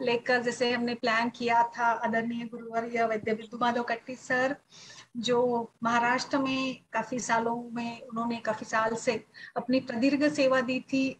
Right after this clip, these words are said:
सर काफी famous थे और मेरे गुरु के रूप में भी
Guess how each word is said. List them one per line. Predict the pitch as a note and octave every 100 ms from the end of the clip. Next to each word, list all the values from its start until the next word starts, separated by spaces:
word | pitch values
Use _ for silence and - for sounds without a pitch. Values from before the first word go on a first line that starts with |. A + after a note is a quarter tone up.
| B3
सर | - A#3+
काफी | A3+ A3+ A#3+
famous | B3 A#3+ A#3 B3+ - C#4
थे | C4+
और | B3+ A#3 A3+ A3+ - A3 A3+
मेरे | A3+ A#3
गुरु | A#3 A#3+
के | B3+ C4
रूप | B3 A#3
में | B3 A#3
भी | C4 C4